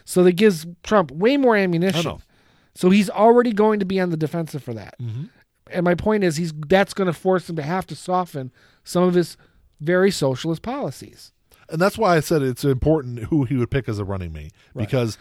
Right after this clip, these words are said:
Speaker 2: if he
Speaker 1: Well,
Speaker 2: picks,
Speaker 1: that's why I like
Speaker 2: if,
Speaker 1: Buttigieg, because Buttigieg is more centrist.
Speaker 2: if he picks A O C,
Speaker 1: Oh, it's, it's over.
Speaker 2: it's over.
Speaker 1: Right, for sure. No, that's a hundred percent.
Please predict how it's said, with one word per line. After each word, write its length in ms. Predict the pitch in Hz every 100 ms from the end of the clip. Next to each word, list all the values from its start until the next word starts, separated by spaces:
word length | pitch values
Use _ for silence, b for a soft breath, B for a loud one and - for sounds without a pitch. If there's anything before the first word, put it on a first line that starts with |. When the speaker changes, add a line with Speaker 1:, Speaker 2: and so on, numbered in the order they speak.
| b b
Speaker 2:
if 140 | 127
he 60 | 135
Speaker 1:
Well, 120 | 196
Speaker 2:
picks, 80 | 233
Speaker 1:
that's 140 | 277
why 120 | 247 214
I 20 |
like 220 | 208 170
Speaker 2:
if, 60 | 208
Speaker 1:
Buttigieg, 340 | 226 170 180
because 320 | 165 185 151
Buttigieg 600 | 156 165 156 220 269 208 185
is 100 | 180
more 120 | 190
centrist. 720 | - 247 - 151 165 - - 127
Speaker 2:
if 100 | 135
he 100 | 135
picks 420 | 180 190 - - -
A 120 | 170
O 120 | 160
C, 500 | 135 277 269 127 120 _ _
Speaker 1:
Oh, 180 | 151 185
it's, 260 | 190 170 -
it's 220 | 165 -
over. 260 | 143 117 104
Speaker 2:
it's 120 | 165 285
over. 400 | 339 110 69 85
Speaker 1:
Right, 320 | 131 - -
for 120 | 170
sure. 300 | 143 113 110 127
No, 160 | 151
that's 220 | 147 151 147
a 40 |
hundred 200 | 139 127
percent. 260 | 120 110